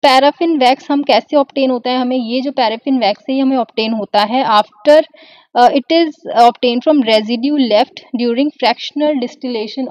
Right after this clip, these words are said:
of crude oil। जब आप फ्रैक्शनल डिस्टिलेशन करते हो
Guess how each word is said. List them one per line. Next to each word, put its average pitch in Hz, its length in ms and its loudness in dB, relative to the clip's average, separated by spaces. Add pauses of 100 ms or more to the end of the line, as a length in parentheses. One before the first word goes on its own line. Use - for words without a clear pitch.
of 233 160 -8 (100)
crude 247 300 -6
oil। 185 160 -4 (380)
जब 254 280 -2
आप 226 480 -4
फ्रैक्शनल 294 600 -6
डिस्टिलेशन 240 680 -8
करते 190 280 -8
हो 233 200 -6